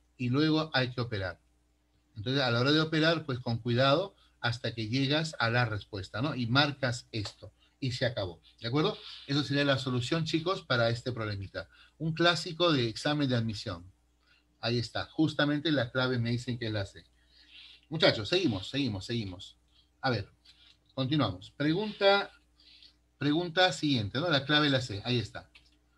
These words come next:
En el problema que sigue tenemos, eh, otra pregunta clásica, eso también lo he visto en cepre varias veces. Es un problema recontra clásico, es cuestión de, primero,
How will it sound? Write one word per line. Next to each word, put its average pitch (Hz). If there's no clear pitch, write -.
En 160
el 185
problema 247
que 202
sigue 214
tenemos, 196
eh, 143
otra 196
pregunta 175
clásica, 165
eso 139
también 147
lo 143
he -
visto 143
en 123
cepre 135
varias 127
veces. 147
Es 160
un 233
problema 220
recontra 175
clásico, 196
es -
cuestión 165
de, 135
primero, 180